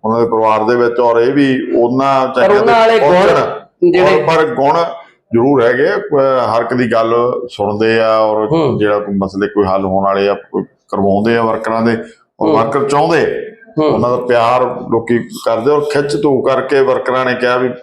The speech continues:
Speaker 1: ਬਲਜਿੰਦਰ ਸਿੰਘ ਬਰਾੜ ਨੂੰ ਵੀ ਧਰਮਕੋਟ ਆਉਣਾ, ਔਰ ਉਹਨਾਂ ਦਾ ਇੰਨੀ ਉਹਨਾਂ ਦੀ ਡਿਮਾਂਡ ਸੀ।
Speaker 2: ਹੂੰ।
Speaker 1: ਔਰ ਮੈਂ,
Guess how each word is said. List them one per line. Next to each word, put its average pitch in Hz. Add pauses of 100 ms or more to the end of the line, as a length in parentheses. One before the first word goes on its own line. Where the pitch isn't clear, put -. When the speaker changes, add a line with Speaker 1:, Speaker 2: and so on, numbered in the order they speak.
Speaker 1:
ਬਲਜਿੰਦਰ 113
ਸਿੰਘ 120
ਬਰਾੜ 110
ਨੂੰ 113
ਵੀ 120
ਧਰਮਕੋਟ 107 (680)
ਆਉਣਾ, 104
ਔਰ 117
ਉਹਨਾਂ 120
ਦਾ 117
ਇੰਨੀ 117
ਉਹਨਾਂ 131
ਦੀ 131
ਡਿਮਾਂਡ 113
ਸੀ। 107 (180)
Speaker 2:
ਹੂੰ। 151
Speaker 1:
ਔਰ 107
ਮੈਂ, 107